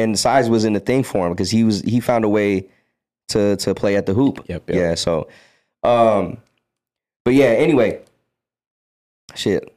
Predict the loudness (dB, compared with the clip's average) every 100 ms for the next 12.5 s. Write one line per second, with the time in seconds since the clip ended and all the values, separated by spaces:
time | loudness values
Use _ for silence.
0 | -12 -4 -2 0 0 -2 -4 -4 -2 -2
1 | -2 -4 -4 -4 0 0 0 2 4 4
2 | 4 2 -4 -16 _ -4 -2 0 0 2
3 | 0 2 2 0 -2 -2 -2 0 0 0
4 | 0 0 -2 -2 -2 2 2 2 2 0
5 | -2 -10 -10 -6 -8 -4 -4 -2 2 4
6 | 4 2 -2 -6 -10 _ -4 -2 -2 0
7 | -2 0 -2 -2 -2 0 0 0 -2 -4
8 | -4 -2 0 -2 -6 -16 _ _ _ _
9 | -2 0 0 0 0 0 0 2 2 2
10 | 0 -2 -10 _ _ 0 2 2 0 -2
11 | -4 -4 -4 -4 -4 -4 -2 -2 -2 -4
12 | -4 -4 -4 -6 -8